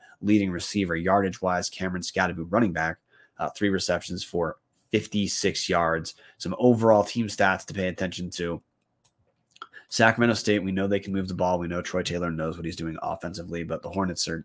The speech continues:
looking pretty solid defensively as well. Um, they surrender two hundred fifty-three total yards to Colorado State, including seventy-five ru-, rushing yards on twenty-nine attempts. That's two point six yard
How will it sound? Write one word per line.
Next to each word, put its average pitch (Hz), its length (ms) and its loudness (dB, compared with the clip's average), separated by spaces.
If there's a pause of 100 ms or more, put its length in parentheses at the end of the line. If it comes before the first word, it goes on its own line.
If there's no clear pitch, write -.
(140)
looking 87 340 -8
pretty 85 180 -8
solid 82 300 0
defensively 87 520 -8
as 82 140 -6
well. 80 320 2 (500)
Um, 80 220 -6 (920)
they 101 200 2
surrender 90 480 2
two - 220 -2
hundred 98 160 4
fifty-three 92 500 -2
total 95 480 2
yards 85 580 0 (400)
to 92 360 0
Colorado 90 540 6
State, 92 380 0
including 82 440 -6
seventy-five 87 1080 -2
ru-, 85 240 -4 (240)
rushing 92 320 0
yards 85 340 -2
on 80 180 -10
twenty-nine 85 440 -4
attempts. 85 380 -6
That's - 240 -10 (300)
two - 180 -2
point 90 220 -4
six - 280 -2
yard 82 260 2